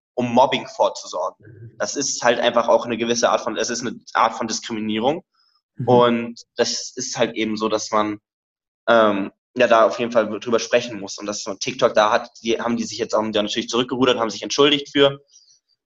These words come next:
Speaker 1: Nur, ja, das ist auf jeden Fall etwas, worüber man sich immer noch Gedanken machen muss. Allerdings bin ich immer noch so, dass es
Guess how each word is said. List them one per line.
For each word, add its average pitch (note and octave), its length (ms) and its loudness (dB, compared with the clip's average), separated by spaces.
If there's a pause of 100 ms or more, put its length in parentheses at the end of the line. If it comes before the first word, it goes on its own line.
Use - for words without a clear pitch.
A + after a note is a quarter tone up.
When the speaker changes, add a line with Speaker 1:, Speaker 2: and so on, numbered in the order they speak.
(460)
Speaker 1:
Nur, A#2+ 640 8 (100)
ja, B2 140 8
das A#2+ 140 2
ist B2 60 -6
auf A#2+ 120 -8
jeden A#2 120 -6
Fall A2+ 100 2
etwas, A2 200 -6
worüber G2+ 180 -6
man F#2+ 140 -4
sich - 160 -12
immer G#2+ 120 -6
noch G2+ 120 -6
Gedanken A2+ 340 -2
machen - 280 -8
muss. - 560 -6 (240)
Allerdings A#2+ 800 2
bin A#2 100 -8
ich A#2 120 -2
immer A#2+ 140 2
noch A#2 140 4
so, A#2+ 140 -6
dass A#2 200 2
es - 300 -12